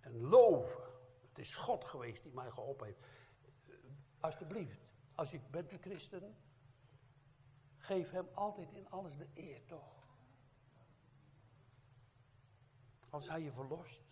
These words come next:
als hij de boeien verbreekt, als hij de angsten wegneemt, als hij je weer blijdschap geeft in je hart en weer vrolijkheid.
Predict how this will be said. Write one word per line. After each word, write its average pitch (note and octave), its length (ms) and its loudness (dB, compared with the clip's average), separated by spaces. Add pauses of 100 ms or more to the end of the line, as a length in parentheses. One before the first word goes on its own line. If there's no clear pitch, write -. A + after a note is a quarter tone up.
(140)
als - 120 -18
hij C#3+ 120 -4
de B2+ 80 -4
boeien C#3 500 -4
verbreekt, A2 800 -8 (600)
als A#2+ 140 -10
hij B2 140 -2
de A#2 140 -4
angsten B2+ 500 0
wegneemt, C3+ 840 -8
als - 160 -12
hij C3+ 160 -4
je A#2+ 100 -6
weer B2 160 -6
blijdschap - 640 -2
geeft D#3 300 -6
in A2+ 80 -14
je G2 100 -10
hart C3 400 -8
en G#2+ 120 -12
weer F2+ 140 -12
vrolijkheid. - 720 -8